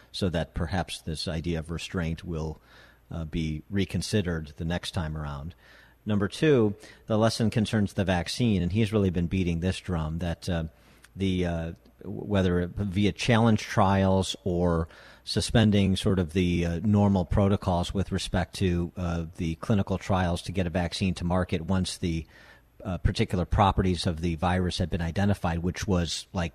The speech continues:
uh, more than a year ago, uh, we could have gotten a safe, uh, and effective, maybe not ninety-five percent effective, but still safe and effective vaccines to market faster than we otherwise did, and saved many more lives in the process.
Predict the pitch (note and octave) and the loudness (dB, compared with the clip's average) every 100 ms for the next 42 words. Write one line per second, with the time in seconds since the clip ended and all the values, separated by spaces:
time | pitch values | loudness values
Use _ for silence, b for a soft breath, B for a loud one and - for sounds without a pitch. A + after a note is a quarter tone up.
0 | - - _ - - G#2+ G#2+ F#2+ E2+ D#2+ | -12 -20 _ -6 0 4 6 6 4 4
1 | G#2 A2+ E2 D#2+ D2 D2+ B B B B | 6 6 4 -2 -4 -10 B B B B
2 | - F#2+ F2+ F2 E2 - - - G#2+ G2 | -6 -2 0 0 -2 -8 -14 -2 0 4
3 | - A2 E2+ G2+ F2+ F#2 F2+ F2+ - F#2 | 8 8 8 4 4 2 4 2 0 -4
4 | - - F#2+ F#2+ - - - _ F#2 F2 | -2 4 6 4 0 -14 -18 _ -2 0
5 | E2+ D#2+ - - F2 - G#2 - F#2 F2 | 0 -4 -8 -2 -2 2 2 2 0 2
6 | F#2+ G2 G2 F#2+ F#2+ F#2 G2+ F#2+ - F#2 | 4 4 4 4 4 2 2 2 2 0
7 | E2 - E2 - D2+ F2 - G2 - G2 | -2 -2 -4 -4 -4 -6 -2 -2 0 0
8 | F#2 F#2+ - F#2+ F2 F2 E2+ E2 - F#2 | 0 -2 -2 -4 -2 -2 0 -2 0 0
9 | E2 G2 F2 E2+ - - F#2+ F2+ - F#2 | 0 0 0 -2 -4 -2 0 2 0 0
10 | E2 - B B B - F#2+ F#2+ F2 F2 | -2 -4 B B B 0 4 4 4 2
11 | E2 E2 D#2+ - - F#2 G#2 A#2+ F#2+ F2+ | 2 0 -4 -10 -12 -2 6 8 8 4
12 | G2 F2 E2+ E2 E2 - F2 E2 D#2 - | 2 0 2 0 -4 -2 0 -2 -6 -14
13 | F3+ F#2 E2+ E2 E2 E2 F2+ E2+ E2 F2 | -4 -2 0 0 -2 0 0 -2 -2 -4
14 | D#2+ - F2+ F2+ F#2 D#2+ | -4 -2 0 0 -2 -4